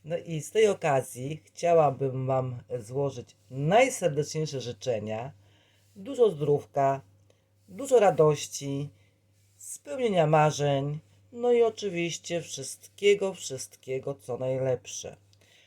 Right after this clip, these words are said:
Ale, moi drodzy, widzicie tutaj jakiś owoc.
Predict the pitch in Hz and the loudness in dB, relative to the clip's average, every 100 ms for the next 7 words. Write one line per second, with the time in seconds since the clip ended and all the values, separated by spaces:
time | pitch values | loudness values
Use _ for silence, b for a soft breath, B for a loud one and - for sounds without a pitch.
0 | b - 190 143 139 175 160 147 175 190 | b 0 4 6 4 2 -2 2 2 2
1 | 160 160 131 - 110 127 156 - _ _ | 4 6 4 2 2 2 2 -8 _ _
2 | _ _ _ 139 127 208 - 170 - 131 | _ _ _ -12 -8 -8 -6 -8 -6 -8
3 | - 131 147 170 160 139 156 160 160 185 | 2 4 4 2 -8 -2 -2 -2 -6 2
4 | 165 110 98 - - _ | 4 4 -2 -4 -14 _